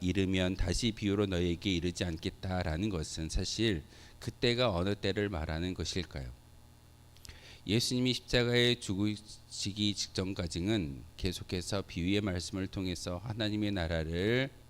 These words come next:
가르치고 설명하고 있습니다. 그런데 제자들에게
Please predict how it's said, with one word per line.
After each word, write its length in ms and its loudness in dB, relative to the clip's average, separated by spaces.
가르치고 840 -2
설명하고 680 -4
있습니다. 540 -8
그런데 360 4
제자들에게 960 0